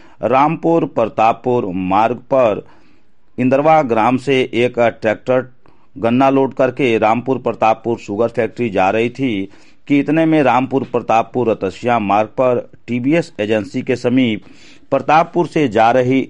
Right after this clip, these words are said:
एक ट्रक से ट्रैक्टर ट्राली व ट्रक की जोरदार, अ, टक्कर हो गई, जिससे मार्ग भी जाम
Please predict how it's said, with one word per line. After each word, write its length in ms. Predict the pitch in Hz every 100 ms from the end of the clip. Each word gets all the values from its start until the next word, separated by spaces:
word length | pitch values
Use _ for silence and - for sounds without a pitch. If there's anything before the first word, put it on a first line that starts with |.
| -
एक 560 | 107 127 127 131 104 95 - - -
ट्रक 200 | 123 139
से 280 | - 160 135
ट्रैक्टर 760 | 123 127 110 - 127 131 123 - - - - - -
ट्राली 580 | 127 127 143 120 110 - - -
व 360 | 117 127 107 101 - - -
ट्रक 260 | 143 143 -
की 180 | 143 131
जोरदार, 500 | 117 113 104 113 113
अ, 240 | - 104
टक्कर 480 | 98 - 110 - 139
हो 120 | 135
गई, 240 | 131 131
जिससे 460 | 117 120 - 123 110
मार्ग 440 | 104 107 120 123 120
भी 400 | 117 123 98 -
जाम 520 | 104 92 117 107 104